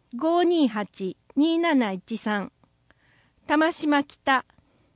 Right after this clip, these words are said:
五二六五三一五。玉島黒崎、五二八三一四三。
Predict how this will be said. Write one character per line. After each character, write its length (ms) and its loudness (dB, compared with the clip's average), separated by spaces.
五 260 4
二 260 2
六 440 -8
五 220 2
三 340 -2
一 260 -10
五。 340 -4
玉 240 2
島 320 0
黒 260 -2
崎、 460 -6
五 280 2
二 240 2
八 480 -8
三 400 0
一 240 -4
四 240 2
三。 340 -6